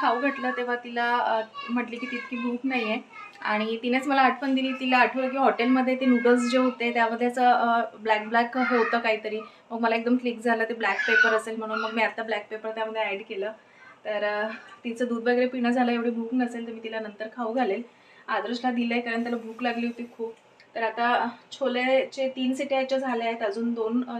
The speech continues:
सिट्या होऊ देते, दोन ते तीन. आणि कढई तापवायला ठेवते कारण, अ, मी आधी विचार करते की छोले बनवून घेते. तर छोले बनवून झाले की मग क्रिशाला वरती नेऊन तिला रेडी करते बर्थडेसाठी आणि बर्थडे सेलिब्रेट झाल्यावर मग गरम गरम भटुरे बनवायला घेईल.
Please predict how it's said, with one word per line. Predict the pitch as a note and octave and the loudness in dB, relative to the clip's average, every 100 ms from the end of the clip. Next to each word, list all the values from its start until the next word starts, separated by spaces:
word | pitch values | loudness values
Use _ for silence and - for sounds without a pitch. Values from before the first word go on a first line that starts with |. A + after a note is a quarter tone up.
| A3+ | -8
सिट्या | B3 A#3 A#3+ | -8 -6 -4
होऊ | A#3+ | -4
देते, | A3+ A3+ | -2 -4
दोन | A3+ G#3+ A3 | -2 -6 -8
ते | A3+ | -10
तीन. | A3+ B3 - - - - | -6 -8 -8 -18 -18 -8
आणि | G#3 G#3+ A3 | -6 -4 -4
कढई | A3+ A3 A#3+ | -2 0 0
तापवायला | C4 A#3 A#3 A3+ | 0 0 0 -2
ठेवते | A#3 B3+ G3 G#3 A#3+ - _ _ | -2 -4 -4 -6 -12 -14 _ _
कारण, | G#3+ G#3+ G#3+ A3+ B3 B3 | -6 -4 -2 -6 -8 -6
अ, | A3 G#3+ G#3+ | -4 -4 -4
मी | A#3 | -4
आधी | A3+ A3 | -4 -2
विचार | A#3 A#3 A3+ | -4 -4 -6
करते | A#3+ - | -6 -6
की | A#3+ A#3+ B3+ | -6 -6 -4
छोले | A3 | -2
बनवून | A3+ A#3 A#3 C#4 | -2 0 0 0
घेते. | C4+ - A3 - _ _ _ | -2 -4 -8 -10 _ _ _
तर | A3 A3 | -8 -6
छोले | B3+ A3+ | -4 -4
बनवून | A#3 A#3 A#3 | -2 -2 0
झाले | B3+ A3+ | 0 -2
की | A#3+ | -2
मग | A#3 | -4
क्रिशाला | - A3+ A3+ B3 | -4 -8 -6 -4
वरती | B3 A3+ A3+ | -2 -2 -2
नेऊन | A#3+ A#3+ | 0 0
तिला | A#3+ A#3+ | 0 -2
रेडी | A3+ G#3+ | 0 -2
करते | A#3 B3+ B3 | -2 -4 -4
बर्थडेसाठी | A3+ G3 G#3+ A3+ G#3+ A3+ A#3+ - | -6 -6 -6 -6 -6 -4 -6 -6
आणि | G#3 G#3+ | -8 -6
बर्थडे | G#3+ G#3 A3+ | -4 -2 0
सेलिब्रेट | B3 A#3 A#3 | 0 -2 -2
झाल्यावर | A#3 A#3 A3 | -2 -2 -2
मग | A3 A3 | -2 -4
गरम | A3+ G#3+ A3 | -2 -2 -4
गरम | A3+ A3 | -4 -4
भटुरे | A3+ G#3 G#3+ | -4 -6 -6
बनवायला | G#3+ G#3+ G#3 G#3 | -6 -4 -4 -4
घेईल. | G#3+ G3+ | -4 -6